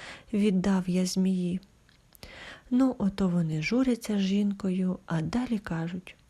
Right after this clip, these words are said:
"Ну, що робити? Журбою не поможеш, якось треба жити". Погородив він загороди великі, розбив те яйце, випустив скот і забагатів.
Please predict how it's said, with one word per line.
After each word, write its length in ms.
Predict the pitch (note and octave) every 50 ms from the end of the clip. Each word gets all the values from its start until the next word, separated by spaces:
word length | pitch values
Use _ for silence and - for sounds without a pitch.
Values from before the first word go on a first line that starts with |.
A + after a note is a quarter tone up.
| _ _ -
"Ну, 160 | C4 C#4+ C#4
що 300 | C4+ - - - G3+ F3+
робити? 480 | E3+ E3 D#3+ E3 F3 E3+ E3 - - - - - _ - - - - - - - - - -
Журбою 640 | E3 D#3+ E3+ E3 D#3+ D#3+ E3+ A#3 C4 C#4 C4 A#3+ G3+
не 100 | F3+ F3+
поможеш, 840 | F3+ - F#3 F3 E3 E3 D#3+ D#3+ D#3+ D#3 - F3+ - - - - - _ _ - - _ -
якось 500 | F#3 F#3 A3+ C4 C#4 C4+ - C4 - -
треба 360 | - F3+ E3 E3 E3+ G3 G3+
жити". 420 | G3+ G#3+ A#3 A#3+ B3 - - F3 - _ _ _ _ _ _ _ _ - - - - - - - - - - - - - - _ _
Погородив 760 | - E3+ D#3+ D3 D3+ D#3+ D#3+ D#3+ F3 F3+ F#3+ C4+ C#4+ C4+ G#3+
він 200 | F#3 E3 D3+ D3
загороди 680 | - - D#3 D3 C3+ E3 D#3+ F#3+ G#3+ B3 A#3+ - A3+
великі, 580 | G#3+ A3 A3 A3 G#3+ G#3 G3+ - - - F#3+ F#3 F3+ - _ _ -
розбив 600 | - F3 F3+ F#3 F3 - - F#3 A#3 C#4+ D4+ C#4+
те 200 | - - - D#3
яйце, 520 | D3 D3+ D3+ D#3+ - - - C#4+ C#4+ C#4+ C4+ C4+ _ _ _ _ - - - - - - - - - -
випустив 760 | G3+ G3 G3+ B3 C4 B3 - D#3+ D#3+ - - - E3 D#3+ D#3+
скот 560 | - - - - - C#4+ D4+ D4 - - - - - - _ _ _ -
і 120 | B3+ B3
забагатів. 760 | G#3+ G3 G3 E3+ D#3+ D#3+ D#3 C3 D3+ D#3+ - - - F3 E3